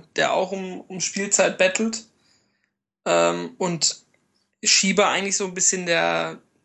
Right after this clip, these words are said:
derselbe Typ wie Ibisevic ist, ackert viel, läuft viel, äh,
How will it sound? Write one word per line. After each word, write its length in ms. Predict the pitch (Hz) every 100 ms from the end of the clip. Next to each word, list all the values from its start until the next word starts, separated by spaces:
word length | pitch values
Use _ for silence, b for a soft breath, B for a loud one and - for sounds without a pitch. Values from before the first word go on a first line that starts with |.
| -
derselbe 520 | 202 180 180 175 180
Typ 400 | - - 185 - 190
wie 140 | 175
Ibisevic 520 | 175 185 165 160 -
ist, 220 | 160 -
ackert 340 | 170 - 180 -
viel, 280 | - 185 180
läuft 400 | 175 185 185 -
viel, 320 | - 185 180
äh, 580 | 175 165 - 156 165